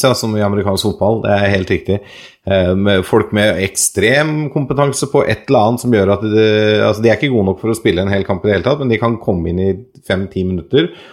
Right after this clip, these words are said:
og gjøre en enkelt oppgave som kan snu en kamp. Eh, det er klart, vi har jo sett noen lag tidligere prøve seg på sånne varianter med å sette inn på tre hodesterke spillere for å bryte opp og,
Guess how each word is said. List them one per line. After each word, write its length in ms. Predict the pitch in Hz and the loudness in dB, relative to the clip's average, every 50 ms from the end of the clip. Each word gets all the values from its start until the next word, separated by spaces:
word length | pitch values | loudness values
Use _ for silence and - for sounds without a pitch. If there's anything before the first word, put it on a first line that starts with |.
| - _ - | -20 _ -2
og 140 | - 107 110 | 0 2 4
gjøre 400 | 110 107 90 82 82 87 - - - | 4 4 4 2 0 -2 -2 -2 -2
en 240 | 98 90 92 98 101 | -2 0 0 -2 -2
enkelt 420 | 78 95 90 80 - 101 95 98 | -2 -2 -4 -2 -2 -4 -4 -4
oppgave 380 | 87 - - - 87 90 110 107 | -6 -6 -4 -2 0 0 0 0
som 160 | - 107 90 | -2 -2 -2
kan 100 | - 104 | -2 -4
snu 220 | 90 85 90 87 90 | -4 -4 -6 -6 -6
en 80 | 95 90 | -4 -2
kamp. 380 | 98 98 107 101 - - - _ - - - _ _ - | -2 -2 -2 -2 -6 -10 -20 _ -20 -20 -20 _ _ -2
Eh, 40 | - 120 120 117 117 117 | 2 4 4 6 6 4
det 80 | 120 135 | 2 2
er 80 | 131 | 2
klart, 160 | 156 147 127 | 2 2 2
vi 80 | 139 147 | 2 2
har 160 | 143 143 143 | 2 4 2
jo 80 | 165 143 | 2 0
sett 480 | - - 147 135 - - - - - _ - | 0 0 0 -2 -2 -4 -16 -20 -20 _ -12
noen 500 | 139 143 147 131 110 92 98 110 120 120 117 | -6 -2 -2 0 0 0 0 0 0 0 2
lag 400 | 113 107 110 117 127 131 123 113 107 - - | 2 4 4 4 2 0 -2 -6 -12 -14 -12
tidligere 560 | - - 123 104 85 85 90 82 98 101 101 - | -6 -2 -2 -2 -2 -2 -4 -6 -6 -8 -8 -6
prøve 520 | 131 143 123 113 104 92 82 78 82 85 | -4 0 0 2 0 0 -2 -4 -6 -4
seg 220 | - 123 120 120 | 0 0 0 0
på 100 | - 180 | 0 -2
sånne 400 | 147 160 143 113 110 110 110 110 104 | -2 0 0 2 2 4 4 4 2
varianter 400 | 110 107 101 95 95 87 - - | 2 2 2 0 -2 -4 -6 -4
med 120 | 104 110 104 | -4 -4 -2
å 40 | |
sette 240 | - 110 - - 85 | -4 -4 -4 -6 -8
inn 80 | 82 82 | -8 -6
på 100 | - 85 | -6 -6
tre 120 | 95 95 92 | -4 -2 -2
hodesterke 520 | 92 90 85 80 78 - 90 85 - 98 - | -2 -2 -4 -6 -4 -4 -4 -4 -4 -6 -6
spillere 320 | - 101 85 76 78 80 | -4 -4 -4 -4 -6 -8
for 160 | 78 101 92 | -6 -4 0
å 100 | 90 90 90 90 90 90 - - - - - - _ - 107 | 0 2 2 2 0 -2 -4 -10 -20 -20 -20 -20 _ -6 -2
bryte 320 | 98 101 98 87 - - | 0 0 0 0 0 -4
opp 160 | 87 82 - | -8 -6 -2
og, 640 | 98 92 92 92 92 92 90 92 92 92 90 90 90 | 0 0 2 2 4 4 2 2 2 0 0 -2 -4